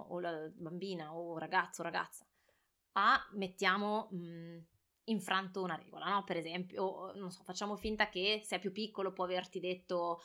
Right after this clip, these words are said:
ehm, eh, se sì, farto, fatto, de-, de-, averti, aver-, averti detto l'ennesimo no quando si tratta di uscire e mettersi la giacca e tu eri in ritardo e sei esploso tutta la settimana che fa se, se sceneggiate per mettere la giacca. O bamb-, ragazzi più grandi,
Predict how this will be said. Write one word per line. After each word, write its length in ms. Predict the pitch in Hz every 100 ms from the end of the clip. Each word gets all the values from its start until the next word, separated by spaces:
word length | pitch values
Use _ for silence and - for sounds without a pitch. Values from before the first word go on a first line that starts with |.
| - - -
ehm, 680 | 175 165 165 165 165 165 165 - - _ _ _ _ _ -
eh, 380 | 127 139 160
se 160 | 175 202
sì, 340 | 180 180 170 - - -
farto, 560 | 185 185 185 175 175
fatto, 380 | 170 185 185 180
de-, 200 | 175 185
de-, 120 | 190 -
averti, 320 | 196 220 220
aver-, 260 | 226 220 -
averti 380 | 220 240 233
detto 280 | 202 226 226
l'ennesimo 640 | 220 202 214 226 220 190 185
no 360 | 208 208 208 - - _
quando 260 | 180 190
si 120 | 190 202
tratta 240 | 196 196
di 80 | 180
uscire 260 | 185 208
e 20 | 180
mettersi 380 | 180 170 170
la 140 | 170 160
giacca 360 | - 175 -
e 40 | 165
tu 100 | 202
eri 120 | 190
in 80 | 175
ritardo 640 | 175 170 170 185 180 175
e 220 | - 160 -
sei 220 | - 165
esploso 420 | 165 - 165 180
tutta 220 | 170 175
la 80 | 165
settimana 480 | 165 170 175 170 175
che 100 | 175
fa 160 | 165 165
se, 120 | 170
se 140 | -
sceneggiate 640 | - - 165 160 147 -
per 140 | 165 156
mettere 260 | 160 165
la 60 | 160
giacca. 300 | - - _ _ _ - _
O 200 | - 247
bamb-, 360 | 262 214 214 214
ragazzi 420 | 208 214 233 220
più 120 | 220
grandi, 640 | 196 190 202 214 214 220